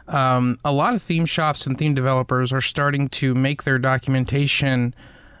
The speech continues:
available, uh, to, to everyone. Like, they, they post their documentation on the front end of their site, and you don't have to have purchased a theme or log in anywhere to see that.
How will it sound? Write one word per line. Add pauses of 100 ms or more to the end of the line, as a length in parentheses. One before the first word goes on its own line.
(100)
available, (120)
uh, (240)
to, (280)
to
everyone.
Like,
they,
they
post
their
documentation (460)
on
the
front
end
of
their
site,
and
you
don't
have
to
have
purchased
a
theme
or
log
in
anywhere
to
see
that.